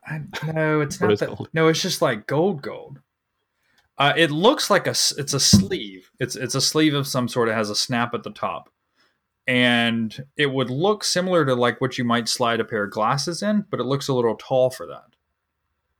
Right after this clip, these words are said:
Speaker 2: Is it a, like, a phone size, like an, like an iPhone or, or
Speaker 1: No, it
Speaker 2: tall
Speaker 1: doesn't.
Speaker 2: Android or something?
Speaker 1: No. It's 'cause it's skinnier and taller than that, than it should be. So I'm not sure what,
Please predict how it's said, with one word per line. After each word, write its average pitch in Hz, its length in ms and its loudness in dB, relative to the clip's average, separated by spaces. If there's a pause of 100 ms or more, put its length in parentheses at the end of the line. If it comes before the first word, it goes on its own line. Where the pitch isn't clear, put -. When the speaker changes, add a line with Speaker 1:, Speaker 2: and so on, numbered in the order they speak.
(1080)
Speaker 2:
Is 120 140 2
it 107 60 4
a, 101 200 6
like, 90 140 2
a 98 80 0
phone 131 480 2
size, 190 360 4
like 110 120 2
an, 98 60 4 (120)
like 90 200 -2
an 107 80 -6
iPhone 123 460 2
or, 104 220 0
or 98 200 0
Speaker 1:
No, 190 180 -4
it 143 140 -6
Speaker 2:
tall 135 100 -4
Speaker 1:
doesn't. 110 160 4
Speaker 2:
Android 113 280 -2
or 120 60 -10
something? - 160 -20 (140)
Speaker 1:
No. 160 680 -4 (840)
It's 143 220 -4
'cause 139 200 0
it's 120 180 -2
skinnier 170 580 0
and 113 200 -4
taller 123 460 0
than 101 220 -6
that, 92 260 -6
than 107 240 -6
it - 80 -8
should 123 240 -8
be. - 160 -14
So - 120 -8
I'm 135 60 -2
not 170 180 -2
sure 190 260 -2
what, 92 160 -6